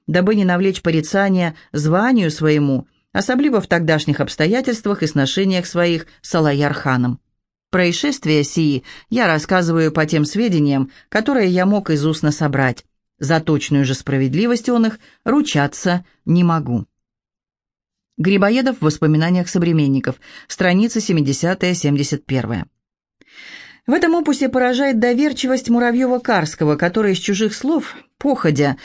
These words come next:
обвиняет Грибоедова в возможной неверности своей жене, исходя из каких-то ему свойственных нелицеприятных правил, а также сообщает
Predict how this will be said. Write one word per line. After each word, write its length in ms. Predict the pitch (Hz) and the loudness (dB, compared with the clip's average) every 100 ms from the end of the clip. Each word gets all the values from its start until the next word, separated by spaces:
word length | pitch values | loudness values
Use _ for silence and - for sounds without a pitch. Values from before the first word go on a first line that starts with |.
| - - | -12 -2
обвиняет 540 | 175 190 233 285 233 | 0 2 2 2 0
Грибоедова 640 | 233 214 214 240 220 214 | 0 0 2 2 0 0
в 60 | 175 | 0
возможной 460 | 175 175 220 196 | 0 2 0 2
неверности 640 | 190 180 180 233 208 196 185 | 2 2 2 2 0 -2 -4
своей 420 | 190 190 208 196 | -2 0 2 0
жене, 460 | 220 254 254 123 - - - - | 2 2 2 0 -6 -20 -12 -4
исходя 600 | 165 - 175 175 190 180 | -2 0 0 2 0 0
из 220 | - - | -4 -2
каких-то 400 | 175 190 - 160 | -2 -2 -2 0
ему 160 | 160 | 0
свойственных 680 | 156 190 240 233 226 214 208 - - 233 | 0 0 -2 0 0 0 -2 -12 -6 2
нелицеприятных 920 | 302 285 - 208 190 196 202 208 202 | 4 2 0 0 0 0 0 -2 -2
правил, 480 | 254 247 147 120 - _ _ - | 0 0 0 -2 -8 _ _ -2
а 160 | 160 | -2
также 320 | 160 202 175 160 | 0 0 0 0
сообщает 640 | 170 160 156 196 185 180 | 0 -2 0 0 0 -4